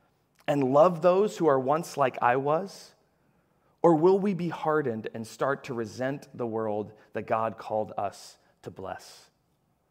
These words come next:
Church, that's our temptation. After we're called by God, after we live as Christians for a while, we all can tend towards self-righteous pride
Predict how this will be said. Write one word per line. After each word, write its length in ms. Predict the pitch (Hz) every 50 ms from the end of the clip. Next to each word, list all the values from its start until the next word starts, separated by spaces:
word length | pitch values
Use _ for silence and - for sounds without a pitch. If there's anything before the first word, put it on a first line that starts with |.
| _ _ _ _ _ _ _ _ _ _ _ _ _ _ _ _ _ _ -
Church, 240 | - 196 180 160
that's 220 | - 180 180 180 -
our 100 | 202 185
temptation. 720 | 175 - 180 165 147 - - 117 120 117 - - 92 82 80 _ _ _ _ _ _ _ _ _ _ _ _ _ _ _ _ _ _ _ _ _ _
After 300 | - 151 190 190 - 220
we're 180 | 196 170 165 147
called 420 | 135 - - 165 170 170 185 165
by 160 | 156 156 147 143
God, 500 | 139 139 131 131 139 135 139 143 143 143 - _ _ _ _ _ _ _ _ _ _ _ _ _ _ -
after 220 | 151 151 - 190
we 80 | 185 160
live 280 | 143 139 156 165 160 143
as 140 | 135 -
Christians 600 | - - - 160 156 - - 160 151 143 139 139
for 160 | - - 139 127
a 60 | 117
while, 420 | 117 123 123 127 139 139 135 131
we 180 | 123 143 156 -
all 340 | - - 147 147 156 165 165
can 280 | 165 - - 147 135
tend 540 | - - - - 147 143 120 113 117 117 113 - - - - - -
towards 320 | - - 139 127 110 -
self-righteous 880 | - - - 160 156 170 165 - 143 135 131 143 139 - 143 131 - - -
pride 540 | - - 131 110 110 107 101 98 95 95